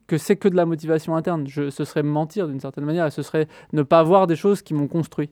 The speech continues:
Voilà, je pense que c'est un bon point pour commencer, et surtout que je vois bien en fait, euh, que mes motivations ont changé.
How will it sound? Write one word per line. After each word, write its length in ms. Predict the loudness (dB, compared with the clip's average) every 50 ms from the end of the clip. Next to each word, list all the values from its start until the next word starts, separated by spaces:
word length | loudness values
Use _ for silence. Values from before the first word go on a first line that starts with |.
| _ _ _ -20 -20 -20 _ _ _
Voilà, 200 | 2 4 4 4
je 140 | 2 0 -6 _
pense 200 | -2 -2 -2 0
que 80 | -2 -4
c'est 360 | 0 2 2 2 2 2 -2 -2
un 120 | -4 -4 0
bon 180 | 0 0 -2
point 280 | 0 0 2 2 2 2
pour 120 | 0 -2
commencer, 360 | -2 0 0 0 2 4 6 6
et 180 | 6 6 4
surtout 340 | 2 0 -4 -4 -2 -4 -4
que 260 | -2 0 0 2 0
je 100 | 0 0 2
vois 140 | 2 2
bien 200 | 2 2 0 0
en 140 | 0 0 0
fait, 300 | 0 0 -2 -2 -2 -4
euh, 200 | -4 -4 -4 -6 -10 -12 _ _ _ _ _ _
que 80 | 0 0
mes 220 | 2 2 4 2
motivations 520 | 2 2 2 2 4 4 4 4 2 0 0
ont 40 |
changé. 380 | 0 2 2 4 4 2 0